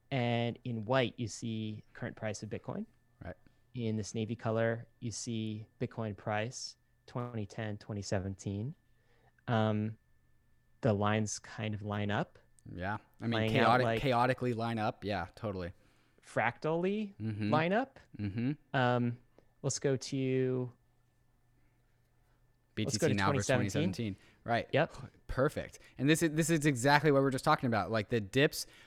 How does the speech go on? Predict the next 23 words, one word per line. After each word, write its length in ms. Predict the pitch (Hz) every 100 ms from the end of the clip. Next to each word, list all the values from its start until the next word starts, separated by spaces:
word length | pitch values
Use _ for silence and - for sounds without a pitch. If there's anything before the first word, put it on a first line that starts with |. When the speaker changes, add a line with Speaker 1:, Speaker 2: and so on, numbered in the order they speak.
| -
Speaker 2:
almost, 300 | 180 349 -
yeah, 140 | 170
exactly 500 | 202 147 143 196 220
what 120 | 196 190
you, 120 | 185
we, 160 | 160
you 240 | 175 135 175
just 160 | 170
said. 180 | 208 170
Like, 160 | 127 -
it, 220 | 131 127
seasonality 880 | - - 175 185 139 135 170 202 233
is 200 | 139 113
actually 320 | 123 147 -
the 100 | 127
same. 400 | 113 - 123 185
The 120 | 170 113
dip 360 | 87 113 135 -
amount 500 | 123 104 101 156 175
is 140 | 117
pretty 460 | - - 87 107 131
similar. 760 | - - 87 87 113 156 214
Like, 320 | 135 113 107